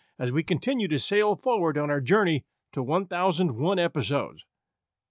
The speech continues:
One thousand one is now enjoyed in over a hundred and fifty countries and receives over two hundred sixty thousand unique listens per month, and we're still growing. I'm an independent podcaster,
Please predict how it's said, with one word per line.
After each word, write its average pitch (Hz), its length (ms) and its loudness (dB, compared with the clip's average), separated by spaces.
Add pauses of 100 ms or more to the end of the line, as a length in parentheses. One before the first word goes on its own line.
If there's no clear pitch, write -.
(400)
One 208 180 0
thousand 196 380 2
one 208 160 0
is 127 120 0
now 180 220 0
enjoyed 202 400 4
in 170 100 -2
over 165 200 0
a 113 40 0
hundred 233 280 -2
and 156 100 -10
fifty 214 280 -2
countries 185 440 0 (420)
and 226 220 2
receives 226 480 -2
over 175 220 2
two 247 240 0
hundred 202 320 -4
sixty 226 420 -6
thousand 185 540 0 (240)
unique 156 560 0
listens 170 420 0
per 185 220 -4
month, 156 280 0 (460)
and 151 160 0
we're 139 120 -2
still 185 260 0
growing. 131 420 -2 (1500)
I'm 208 200 4
an 208 120 4
independent 214 760 0
podcaster, 143 800 -2